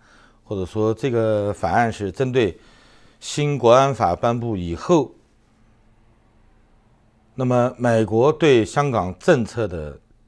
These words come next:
调整。啊，说到底，它是美国香港关系法，或者叫美国香港政策法的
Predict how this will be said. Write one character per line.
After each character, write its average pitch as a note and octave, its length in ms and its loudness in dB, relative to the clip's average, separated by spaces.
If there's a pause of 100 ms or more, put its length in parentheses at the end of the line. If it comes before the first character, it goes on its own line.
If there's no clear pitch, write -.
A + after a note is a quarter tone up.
(160)
调 A#2 260 2
整。 C#3 160 -4 (840)
啊， F2+ 100 -10
说 F#3 180 -2
到 F#3+ 160 8
底， G2 160 -4
它 - 160 -8
是 E3 320 -4 (1200)
美 B2+ 200 6
国 C3+ 180 2
香 G3+ 220 2
港 A2+ 180 2
关 G#3+ 240 4
系 D#3 220 -4
法， - 340 -14 (140)
或 - 220 -16
者 F#2+ 100 -6
叫 G2+ 420 -2
美 G2+ 220 -4
国 A#2+ 160 0
香 F3+ 180 -2
港 G#2+ 240 -2
政 A#3 160 2
策 B2 200 -2
法 D2 280 -10
的 F2 240 -14